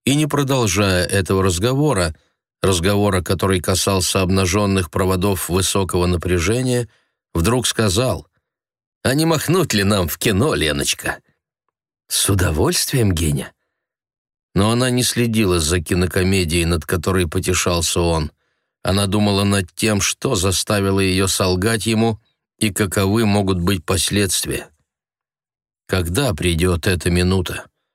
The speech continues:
Он что-то должен сделать с ней, чего она не испытала. Это будет то именно, из-за чего люди разбивают свои и чужие жизни,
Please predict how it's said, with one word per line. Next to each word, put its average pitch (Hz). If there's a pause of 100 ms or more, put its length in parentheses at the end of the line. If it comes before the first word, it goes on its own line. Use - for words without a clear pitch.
(340)
Он 98
что-то 101
должен 95
сделать 90
с -
ней, 90 (300)
чего 90
она 90
не 87
испытала. 87 (560)
Это 95
будет 92
то 101
именно, 101 (340)
из-за 95
чего 104
люди 101
разбивают 98
свои 101
и 92
чужие 98
жизни, 98